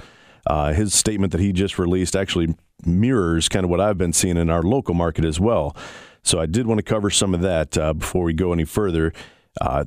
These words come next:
of course, the first thing he talks about, and what a lot of us are talking about these days still, is inflation. What's going on with it? So the good news is, folks, it's pulling back.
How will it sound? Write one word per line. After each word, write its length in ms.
of 120
course, 240
the 80
first 220
thing 80
he 60
talks 280
about, 240
and 80
what 120
a 60
lot 200
of 60
us 120
are 60
talking 300
about 220
these 140
days 220
still, 260
is 240
inflation. 680
What's 200
going 220
on 220
with 180
it? 300
So 400
the 80
good 140
news 200
is, 200
folks, 280
it's 160
pulling 360
back. 460